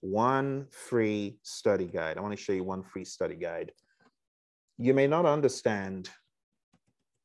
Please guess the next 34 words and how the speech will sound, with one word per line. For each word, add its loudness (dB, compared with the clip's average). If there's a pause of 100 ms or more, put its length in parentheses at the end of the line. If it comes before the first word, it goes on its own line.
(140)
why 6
I'm 0
giving 0
you 0
so -2
much -4
material, 6 (640)
but 2
when 0
you -2
get 4
into -2
the 0 (240)
course 4
or -2
when -2
you -6
start 2
studying 0
it, -4
you -2
will 2
appreciate -4
it. -6
I 0
want 0
you 2
to 2
go 4
on 2
down 4
to -2
this -2
website. -2